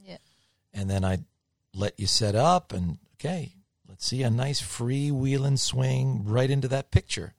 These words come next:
Speaker 1: Mm-hmm.
Speaker 2: And the shots you hit were just amazing.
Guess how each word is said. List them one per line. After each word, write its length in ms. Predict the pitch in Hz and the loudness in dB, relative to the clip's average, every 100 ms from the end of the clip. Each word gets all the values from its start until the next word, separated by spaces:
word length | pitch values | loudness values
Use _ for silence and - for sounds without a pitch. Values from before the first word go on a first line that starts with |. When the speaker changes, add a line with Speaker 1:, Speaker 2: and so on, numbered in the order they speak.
| 208 | -10
Speaker 1:
Mm-hmm. 180 | 196 185 _ _ _ _ | -10 -10 _ _ _ _
Speaker 2:
And 160 | - 101 | -6 -2
the 40 | |
shots 380 | 92 127 131 - | 0 0 -2 -4
you 80 | 107 | -4
hit 300 | 98 95 - | -2 -2 -4
were 180 | - 78 | -8 -10
just 460 | 78 - 92 92 _ | -10 -10 -10 -12 _
amazing. 540 | 98 98 95 87 - | -6 -4 -4 -6 -10